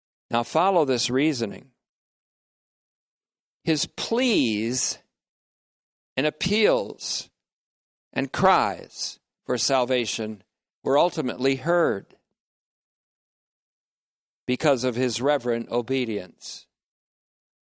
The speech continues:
Moreover, Jesus' obedience resulted not only in his own justification, Romans three twenty-six, Romans six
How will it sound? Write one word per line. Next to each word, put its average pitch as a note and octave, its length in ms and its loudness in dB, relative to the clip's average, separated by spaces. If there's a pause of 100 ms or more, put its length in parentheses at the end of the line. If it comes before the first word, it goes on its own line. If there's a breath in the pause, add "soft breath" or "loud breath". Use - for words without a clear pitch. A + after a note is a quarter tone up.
(1400)
Moreover, C3+ 680 4 (1700)
Jesus' G3 520 2
obedience D#3+ 800 2
resulted D#3 720 2 (280 soft breath)
not E3 240 2
only G#3+ 440 4
in E3+ 200 -2
his E3 260 0
own F3+ 480 2 (160)
justification, G3 1300 2 (840)
Romans C3 600 0 (160)
three C3 240 0
twenty-six, B2 960 -2 (500)
Romans A#2 720 2 (140)
six - 480 -2